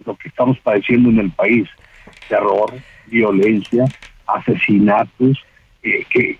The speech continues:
que no solamente no paran, sino que han crecido. Pues, por eso yo sugerí eso, esa posibilidad,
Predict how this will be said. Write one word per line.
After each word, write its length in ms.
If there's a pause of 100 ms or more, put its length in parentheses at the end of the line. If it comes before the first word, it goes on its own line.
que 300
no 180
solamente 400
no 120
paran, 440
sino 200
que 100
han 140
crecido. 680 (380)
Pues, 140 (320)
por 160
eso 220
yo 180
sugerí 400
eso, 360
esa 180
posibilidad, 760